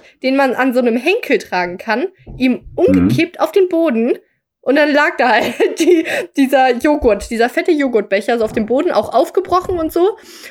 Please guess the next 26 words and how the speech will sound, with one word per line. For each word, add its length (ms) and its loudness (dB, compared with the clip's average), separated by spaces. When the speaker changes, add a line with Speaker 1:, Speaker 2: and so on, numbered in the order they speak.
Speaker 2:
Ja, 200 2
sehr 120 2
Speaker 1:
Und 40 2
was 100 2
Speaker 2:
schön. 40 -2
Speaker 1:
macht 180 -4
man 120 -2
da, 160 0
ne? 180 2
Ich 140 -8
hab 80 -12
natürlich 560 -2
nicht 160 -4
Hilfe 300 2
angeboten, 540 -2
<laughs> 200 -20
weil 160 0
ich 80 -4
bin 120 -8
ja 100 -6
Speaker 2:
Ja, 40 -2
du 160 0
Speaker 1:
asozial. 300 0
Speaker 2:
hast 80 0
gelacht 360 0
natürlich. 440 0